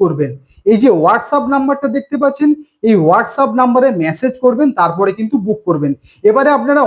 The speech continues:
অনেকেই এটা ভাবছেন যে এই যে রুদ্রাক্ষ আপনারা বুক করবেন, তাহলে আপনাদের কাছে কবে পৌঁছাবে এই রুদ্রাক্ষ, এটাই তো? এবার একটা কথা বলি, আপনারা যদি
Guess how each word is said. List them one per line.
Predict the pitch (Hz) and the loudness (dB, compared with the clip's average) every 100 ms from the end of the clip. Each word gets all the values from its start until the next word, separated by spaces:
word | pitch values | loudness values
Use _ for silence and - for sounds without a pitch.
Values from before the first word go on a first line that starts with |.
| 208 | 0
অনেকেই | 247 254 285 208 | -2 0 -2 0
এটা | 214 294 240 | 0 0 0
ভাবছেন | 269 - 214 208 | -2 -2 -6 -4
যে | 226 214 | -2 0
এই | 240 | 0
যে | 262 | 0
রুদ্রাক্ষ | 240 226 196 240 - 240 | -2 -4 -4 -4 0 -2
আপনারা | 226 233 208 165 | -2 -4 -2 -2
বুক | 226 - | -6 -2
করবেন, | 240 202 254 254 _ - | -2 2 0 -2 _ -4
তাহলে | 185 247 262 - 175 | 2 2 0 -2 -2
আপনাদের | 170 233 240 | 0 0 0
কাছে | 277 269 311 - | 0 0 -2 0
কবে | 190 233 - | 2 2 0
পৌঁছাবে | 226 226 294 294 285 | 2 2 0 0 0
এই | 202 | 0
রুদ্রাক্ষ, | 170 135 131 127 131 _ _ - | -2 -4 -10 -14 -18 _ _ -6
এটাই | 170 233 226 | 0 0 2
তো? | 302 165 - - - | 0 0 -2 -12 0
এবার | 208 262 | 2 4
একটা | 277 277 240 | 2 -2 -2
কথা | 202 196 | 0 0
বলি, | 180 156 127 - _ _ - | -2 -2 -6 -10 _ _ 0
আপনারা | 156 170 233 262 247 | 0 2 0 2 2
যদি | 254 | 2